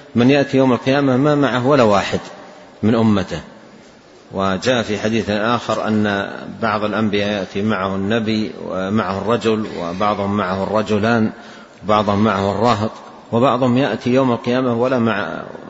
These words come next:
رجل واحد لم يؤمن به أحد، مع أنه بلغ البلاغ المبين وأدى رسالة ربه، آه، وافية.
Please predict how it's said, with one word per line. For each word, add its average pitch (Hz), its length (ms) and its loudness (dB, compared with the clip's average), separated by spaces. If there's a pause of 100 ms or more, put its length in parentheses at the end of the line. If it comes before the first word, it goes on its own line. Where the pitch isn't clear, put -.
(140)
رجل 104 300 -2
واحد 92 300 -4 (600)
لم 117 160 6
يؤمن 104 300 4
به 92 280 0
أحد، - 220 -10 (540)
مع 113 120 4
أنه 135 200 6
بلغ 120 420 4
البلاغ 104 420 2 (220)
المبين 104 520 2
وأدى 101 480 -2
رسالة 101 560 0
ربه، 98 420 0 (1080)
آه، 95 220 2
وافية. 107 540 2